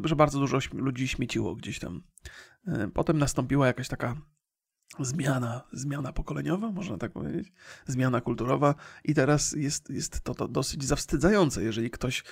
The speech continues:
złapie człowieka, że ten śmieci wyrzuca, coś, to jest piętnowane i bardzo, bardzo dobrze.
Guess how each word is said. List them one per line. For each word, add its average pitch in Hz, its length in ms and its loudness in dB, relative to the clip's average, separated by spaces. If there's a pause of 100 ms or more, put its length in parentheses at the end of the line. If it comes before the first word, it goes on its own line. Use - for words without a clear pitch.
(180)
złapie 127 380 0
człowieka, 123 420 -2
że 110 120 -6
ten 104 200 -10
śmieci 110 420 -6
wyrzuca, 127 420 -8
coś, - 180 -8
to 165 80 -6
jest - 120 -6
piętnowane 143 800 4 (320)
i 139 120 4
bardzo, 127 400 2
bardzo 120 280 2
dobrze. 117 320 -2